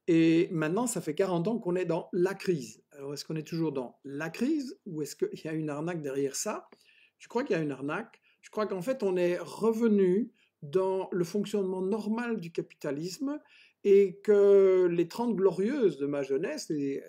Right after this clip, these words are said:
années, euh, quarante-cinq, soixante-cinq, soixante-dix,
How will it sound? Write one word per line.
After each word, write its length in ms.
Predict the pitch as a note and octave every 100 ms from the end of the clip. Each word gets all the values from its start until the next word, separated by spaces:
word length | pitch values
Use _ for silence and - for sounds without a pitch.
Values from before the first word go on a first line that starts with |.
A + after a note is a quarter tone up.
| -
années, 400 | C3 C3+ C#3 D3
euh, 120 | C3+ A#2+
quarante-cinq, 720 | D3 C#3 C#3+ C#3 D3 C#3+ C#3
soixante-cinq, 600 | C3+ - C#3 - D3 C#3
soixante-dix, 640 | C3+ - D3 E3+ C4